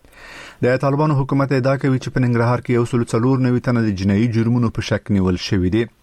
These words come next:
د طالبانو د کورنیو چارو وزارت پرون په یوه ټویټ کې لیکلي چې دغه کسان د یوې میاشتې په موده کې له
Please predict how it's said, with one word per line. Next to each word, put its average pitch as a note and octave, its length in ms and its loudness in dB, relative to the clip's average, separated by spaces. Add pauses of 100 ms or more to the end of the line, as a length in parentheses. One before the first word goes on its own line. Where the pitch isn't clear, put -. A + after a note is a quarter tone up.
(280)
د G2+ 240 2
طالبانو G2+ 360 0
د F#2+ 200 -2
کورنیو G#2 380 2
چارو A2 260 0
وزارت G#2 420 0
پرون G#2 200 0
په G2+ 180 0
یوه F#2 260 2
ټویټ G#2+ 300 -2
کې G#2+ 400 -2
لیکلي A2+ 380 0
چې C3 60 0 (720)
دغه F#2+ 320 2
کسان B2+ 320 0
د - 20 0
یوې B2 380 2
میاشتې B2 380 -2
په A#2+ 100 0
موده A#2 180 2
کې - 200 -4
له - 20 0